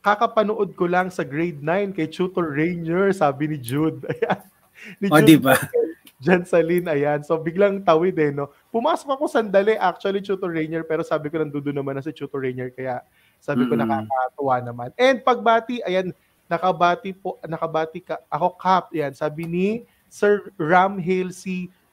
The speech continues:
Speaker 1: Gafud, ayan, Sir, Sir Ram, hello po sa'yo, shout out kay Sir Ram, ayan.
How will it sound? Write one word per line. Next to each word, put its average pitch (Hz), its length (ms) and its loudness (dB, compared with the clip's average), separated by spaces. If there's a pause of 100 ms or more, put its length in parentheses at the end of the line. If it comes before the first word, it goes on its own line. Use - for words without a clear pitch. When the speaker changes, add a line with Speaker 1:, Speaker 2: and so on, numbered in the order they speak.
(140)
Speaker 1:
Gafud, 165 640 0
ayan, 156 400 0
Sir, 170 480 -4 (160)
Sir 160 320 -4
Ram, 196 160 4
hello 165 240 0
po 165 240 -4
sa'yo, 170 160 -4
shout 165 400 -2
out 160 240 -2
kay 160 160 -6
Sir 131 240 -4
Ram, 151 320 -4
ayan. 131 560 -10